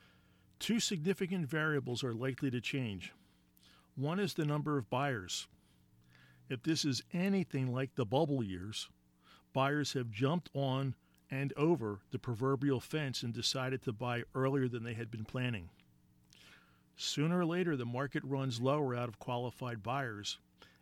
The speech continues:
and I hope that does not result in easing lending standards. The other variable is the inventory level. My best guess is that the number of properties for sale will rise once whatever is holding owners back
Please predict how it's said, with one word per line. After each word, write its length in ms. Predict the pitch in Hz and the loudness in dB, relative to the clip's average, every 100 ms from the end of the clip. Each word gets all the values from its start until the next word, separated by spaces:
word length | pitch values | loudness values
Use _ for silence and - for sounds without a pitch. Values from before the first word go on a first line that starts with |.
| - | -4
and 180 | 131 120 | -2 0
I 60 | |
hope 500 | 117 - - 175 101 - _ _ - | -2 -4 0 2 0 -8 _ _ -12
that 100 | 107 | -4
does 200 | 117 107 | -4 -2
not 280 | 117 117 | -2 -2
result 460 | 139 131 - 120 120 | -2 -2 -2 -2 -2
in 100 | 117 - | -4 -2
easing 400 | 127 110 123 120 | -2 0 0 0
lending 360 | 123 127 127 | 0 0 -2
standards. 640 | 113 - 107 92 90 - - - _ _ _ _ _ _ - - - - | -2 -4 -6 -8 -12 -12 -12 -14 _ _ _ _ _ _ -20 -20 -20 -8
The 120 | 143 | -4
other 200 | 170 240 | -2 -2
variable 500 | 151 151 147 139 143 | 0 0 0 0 0
is 120 | 143 | 2
the 100 | 127 | 2
inventory 420 | 151 151 135 123 110 | 0 -2 -2 -2 -2
level. 380 | 104 - - - - - - - _ - - - - - - | -4 -6 -12 -16 -20 -20 -20 -20 _ -20 -20 -20 -20 -20 -6
My 260 | 127 120 123 | -2 -2 -2
best 500 | - 151 175 - - | -4 -4 -2 -6 -4
guess 360 | 151 143 - | -2 -2 -2
is 120 | 117 | -4
that 160 | 117 107 | -6 -6
the 80 | 117 | -4
number 320 | 120 139 151 | -2 0 0
of 120 | 139 - | -2 -2
properties 480 | 135 135 131 127 | -2 0 -2 -2
for 180 | - - | -4 -4
sale 420 | - - 139 120 | 0 0 0 0
will 280 | 113 123 123 | 0 0 0
rise 560 | 120 139 127 101 98 - - - - | 2 2 2 -2 -4 -4 -8 -16 -2
once 400 | 131 156 139 - | 0 2 0 0
whatever 460 | 123 123 143 151 | 0 0 0 0
is 120 | 147 | 0
holding 360 | - 139 131 127 | 0 0 0 -2
owners 400 | 127 127 123 120 | -2 -2 -2 -6
back 340 | - 135 117 | -6 -6 -6